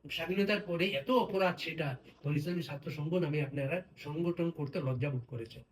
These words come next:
তো ইসলামী ছাত্র সংঘের নাম নিয়েছেন ইসলামী ছাত্র শিবির। সেই শিবির, জামাত শিবির, একাত্তরের পরাজিত শক্তির নাতিপুতিরা আজকে ক্ষমতা দখল করেছে ডক্টর ইউনূসের নেতৃত্বে। কত মানুষ গ্রেপ্তার করবেন,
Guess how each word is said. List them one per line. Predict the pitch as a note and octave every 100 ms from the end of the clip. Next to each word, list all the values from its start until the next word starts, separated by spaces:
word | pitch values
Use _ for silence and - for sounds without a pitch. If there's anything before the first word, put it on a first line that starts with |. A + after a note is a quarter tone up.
| _ -
তো | C#3+
ইসলামী | C3 E3+ F3
ছাত্র | D#3+ - -
সংঘের | F3 F3 D3
নাম | C3
নিয়েছেন | D3 D#3 D#3 G3 - _ _ -
ইসলামী | C3 - D3
ছাত্র | D3 C3+ - C3+
শিবির। | - F3 C#3 A#2 - _ - _
সেই | - E3+
শিবির, | C#3+ - D#3+ F3+ G#3 - - - C3+
জামাত | D3 F3 F3+
শিবির, | - F3 E3+ G#3 - - -
একাত্তরের | F#3+ F#3 F#3+ F3+ F3+ F3 C#3 - D#3 D3+
পরাজিত | E3+ E3+ F3+ F3+
শক্তির | F3 C#3 F3+ G3+ - - _ D3
নাতিপুতিরা | C#3+ D#3 D#3+ G#3 F3+ C#3 D#3 B2 - - - _ -
আজকে | B2+ - D#3+ F3+ - - -
ক্ষমতা | D3 D3+ E3
দখল | D3+ B2+ C3+
করেছে | C#3 C3+ C3 F3+ - - _ -
ডক্টর | C3+ D#3 D3+
ইউনূসের | F3+ F#3+ - D#3+
নেতৃত্বে। | C3+ C#3 - B2+ A#2+ - B2+ B2 _ _ _ _ _ _
কত | B2+ D#3
মানুষ | C3 D3+ D#3
গ্রেপ্তার | C#3+ - B2+
করবেন, | C3 A#2+ B2+